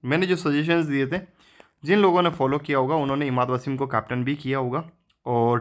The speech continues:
टीम भी मेरी तरह ही बनाई होगी, जिसमें टॉप ऑर्डर के प्लेयर्स को छोड़ा होगा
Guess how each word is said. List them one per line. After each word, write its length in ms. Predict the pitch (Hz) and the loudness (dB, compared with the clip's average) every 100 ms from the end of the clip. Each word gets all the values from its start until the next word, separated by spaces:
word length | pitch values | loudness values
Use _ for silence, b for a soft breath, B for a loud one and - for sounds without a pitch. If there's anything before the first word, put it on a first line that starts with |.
| - | 0
टीम 220 | 160 180 | -2 0
भी 120 | 170 | 0
मेरी 240 | 165 135 139 | 2 2 0
तरह 260 | 139 131 | -2 0
ही 160 | 131 147 | 2 2
बनाई 260 | 139 135 131 | 0 0 -2
होगी, 160 | 135 | -2
जिसमें 280 | 131 120 135 | -6 -6 -6
टॉप 200 | 113 117 | -4 -2
ऑर्डर 160 | 123 120 | -2 -4
के 120 | 131 | -6
प्लेयर्स 300 | 120 113 117 | -6 -8 -8
को 120 | - - B B B | -12 -12 B B B
छोड़ा 240 | - 165 | 2 4
होगा 280 | 120 104 104 | 4 0 -6